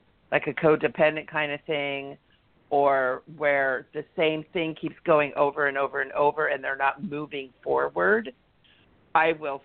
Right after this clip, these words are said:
stop. I'll either recommend them to someone else. Um, I will tell them, "Okay, you're ready now to go at, you know, only once a month." Um, and I, I will break that because you're not helping them. When it becomes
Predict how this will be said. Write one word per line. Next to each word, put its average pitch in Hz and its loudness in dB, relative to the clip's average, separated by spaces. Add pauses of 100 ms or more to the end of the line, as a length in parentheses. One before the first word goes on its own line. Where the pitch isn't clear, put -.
(120)
stop. 156 0
I'll 139 -10
either 135 -14
recommend 139 -12
them 135 -12
to 135 -20
someone 135 -14
else. 202 -2 (720)
Um, 139 4
I 156 0
will 151 -8
tell 151 -4
them, 143 -12
"Okay, 143 -8 (100)
you're 156 -6
ready 147 0
now 139 -2 (400)
to 156 -10
go 139 2
at, 143 4
you 139 -8
know, 131 -6
only 143 -6
once 135 -8
a 139 -8
month." 156 2 (1040)
Um, 123 2 (280)
and 139 -6
I, 147 -4 (140)
I 143 -4
will 143 -10
break 139 -8
that - -12 (100)
because 165 0
you're 180 2
not 165 4
helping 135 -8
them. 95 -14 (140)
When 151 -4
it 143 -8
becomes 170 -4